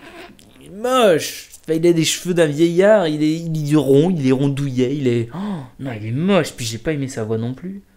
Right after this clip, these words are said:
Enfin, je crois que c'était pas, je crois que c'était pas la vraie voix. Ah, il y a des petites nuances dans sa voix qui me faisaient penser à la vraie, et d'autres, non. Je sais pas. Donc, euh, non, mais j'ai, j'ai, j'ai vraiment pas aimé comment ils l'ont fait, c'est dommage.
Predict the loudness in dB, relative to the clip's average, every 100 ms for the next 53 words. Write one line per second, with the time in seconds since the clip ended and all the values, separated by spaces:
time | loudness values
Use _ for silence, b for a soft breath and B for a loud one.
0 | _ -12 -10 -8 -10 -8 -6 -4 -6 B
1 | B -8 -4 -2 -2 -2 0 0 0 0
2 | 0 -2 -8 _ _ _ _ _ _ _
3 | -12 -10 -6 0 2 2 0 -6 -2 0
4 | 2 0 0 0 0 -2 -2 -2 -2 0
5 | 2 2 2 2 2 2 0 -2 -6 -6
6 | -8 -14 _ _ _ _ _ _ _ _
7 | _ -20 -18 -16 -16 -18 -20 -20 -20 b
8 | b b b b b b b -6 -2 0
9 | 2 2 0 0 0 0 -2 -4 -4 -4
10 | -2 -2 0 0 -2 -4 -2 -2 -2 -6
11 | -6 -6 -6 -6 -6 -10 -14